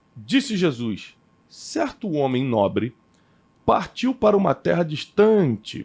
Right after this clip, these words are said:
para tomar para si um reino e depois voltar. Chamando dez dos seus servos, lhes disse: Aqui tem dez minas,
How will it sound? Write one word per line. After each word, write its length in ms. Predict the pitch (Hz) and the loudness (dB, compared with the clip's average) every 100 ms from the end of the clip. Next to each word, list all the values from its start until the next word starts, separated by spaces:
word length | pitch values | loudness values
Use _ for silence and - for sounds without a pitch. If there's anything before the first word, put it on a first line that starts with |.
| - | -2
para 220 | 135 107 | 2 2
tomar 580 | - 135 117 135 160 160 | 0 0 2 2 2 0
para 340 | - 190 220 | -2 0 2
si 460 | 165 - 147 175 185 _ _ _ _ | 0 -4 -4 -4 -4 _ _ _ _
um 140 | 226 | 0
reino 640 | 233 117 127 233 196 107 - _ _ _ _ _ | 0 2 2 2 2 -2 -6 _ _ _ _ _
e 80 | 113 | -6
depois 380 | 110 101 117 | -4 -2 -4
voltar. 580 | 123 185 214 - - - _ _ _ _ _ _ _ _ _ - | -2 -4 -4 -8 -8 -14 _ _ _ _ _ _ _ _ _ -16
Chamando 640 | - 151 143 190 190 165 | -2 0 4 4 2 0
dez 500 | 113 98 185 233 214 | -2 2 4 6 2
dos 220 | 170 196 | -2 -4
seus 220 | 175 170 | -2 -2
servos, 760 | - - 127 127 127 160 - - _ _ - - - _ | -2 0 0 0 -6 -10 -12 -20 _ _ -20 -20 -20 _
lhes 240 | - 160 139 | -6 -4 -2
disse: 480 | 139 214 - - - - _ _ _ _ _ _ _ _ _ _ _ _ - | -2 -4 -4 -12 -18 -20 _ _ _ _ _ _ _ _ _ _ _ _ -4
Aqui 260 | 135 - | -4 -4
tem 240 | 208 180 160 | -2 0 2
dez 300 | 139 185 127 | 4 4 2
minas, 580 | 135 156 185 226 - | -2 -2 0 -2 -6